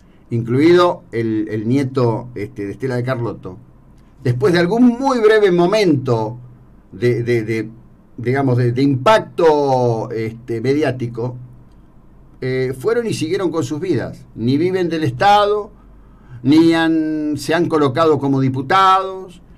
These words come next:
ni viven de la estructura política como vive Donda, ni viven de la estructura política como vive Pietragaglia, ni son unos miserables como es Pietragaglia, ni son unos miserables como es Donda. Es decir, no todo es lo mismo.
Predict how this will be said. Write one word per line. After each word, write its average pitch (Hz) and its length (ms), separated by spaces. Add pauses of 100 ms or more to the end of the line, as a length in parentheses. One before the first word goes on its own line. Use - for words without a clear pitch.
(160)
ni 143 220
viven 214 300
de 156 80
la 151 80
estructura 135 480
política 156 500
como 127 220
vive 147 220
Donda, 175 440
ni 135 140
viven 165 240
de 151 60
la 139 80
estructura 131 440
política 135 440
como 123 180
vive 135 180
Pietragaglia, 147 680
ni 143 120
son 180 180
unos 160 140
miserables 156 640
como 127 180
es 131 60
Pietragaglia, 139 640
ni 131 100
son 151 180
unos 143 120
miserables 131 500
como 120 220
es 101 80
Donda. 82 360
Es - 580
decir, 147 100
no 175 120
todo 214 180
es 151 80
lo 131 100
mismo. 90 560